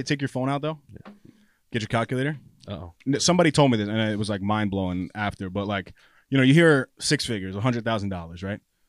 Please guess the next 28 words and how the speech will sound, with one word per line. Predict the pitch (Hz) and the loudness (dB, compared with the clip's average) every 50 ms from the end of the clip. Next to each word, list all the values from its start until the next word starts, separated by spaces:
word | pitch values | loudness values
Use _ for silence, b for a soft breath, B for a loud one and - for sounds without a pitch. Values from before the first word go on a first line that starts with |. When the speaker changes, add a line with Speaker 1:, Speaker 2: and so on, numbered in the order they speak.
| _ _ _ | _ _ _
Speaker 1:
And | 104 107 | -10 -6
Justin, | 120 113 104 - 95 90 | -6 -6 -6 -6 -8 -10
you | 98 101 | -10 -10
should | - - 92 90 92 101 _ _ _ 76 - 107 | -10 -12 -14 -18 -20 _ _ _ _ -20 -20 -8
definitely | 101 120 110 - 104 95 87 85 _ _ _ - | -6 -6 -6 -6 -10 -12 -12 -14 _ _ _ -6
tune | - 120 104 | -6 -4 -4
into | 104 98 - | -6 -8 -12
this. | 82 78 87 - _ _ _ _ _ _ _ _ | -16 -20 -20 -20 _ _ _ _ _ _ _ _
Um, | 104 110 110 107 107 107 101 98 95 95 71 _ _ _ _ _ _ _ - - - _ _ _ _ _ _ _ - _ _ _ _ - | -14 -12 -10 -10 -10 -10 -12 -14 -14 -18 -20 _ _ _ _ _ _ _ -20 -20 -20 _ _ _ _ _ _ _ -20 _ _ _ _ -4
a | 127 | 2
hundred | 143 165 165 175 - | 2 2 2 2 0
thousand | 175 156 131 135 | 0 0 2 0
dollars | 127 127 123 110 - | 0 0 -2 -2 -4
sounds | - 117 110 98 | -6 -6 -6 -6
like | 101 95 | -6 -6
a | 98 | -6
lot | 98 92 | -6 -8
of | 90 87 | -8 -10
money, | 82 73 - - _ _ _ _ - _ _ _ - | -12 -16 -18 -20 _ _ _ _ -20 _ _ _ -2
right? | 107 110 120 127 - _ _ _ _ _ _ _ _ _ | 0 0 0 0 -4 _ _ _ _ _ _ _ _ _
Very | 110 104 131 143 151 | -2 2 4 4 4
simple, | 143 - 156 139 113 135 127 123 117 101 95 90 | 4 4 2 2 2 2 0 0 -2 -4 -10 -8
one | 90 110 131 131 | -2 0 0 2
day | 131 127 127 | 2 0 -2
at | 120 | -2
a | 113 | -4
time | - 120 110 101 92 | -6 -6 -8 -8 -10
approach. | 90 - 82 - - - - | -12 -16 -20 -20 -20 -20 -20